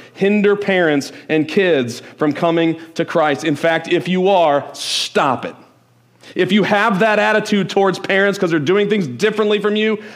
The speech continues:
stop it. Jesus said it'd be better if you had a large millstone hung around your neck and you were throwing the water to drown. I'm just saying, stop it.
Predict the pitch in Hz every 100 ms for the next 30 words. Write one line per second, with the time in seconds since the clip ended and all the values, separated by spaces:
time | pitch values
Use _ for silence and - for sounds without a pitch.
0 | - - - - - 226 185 165 120 -
1 | - - _ _ _ _ _ _ _ _
2 | _ _ _ - 127 285 254 165 165 156
3 | 147 151 147 147 147 131 135 139 123 151
4 | - 135 123 127 123 123 127 123 123 123
5 | 139 123 120 110 110 143 123 127 160 143
6 | 131 120 101 - 120 101 -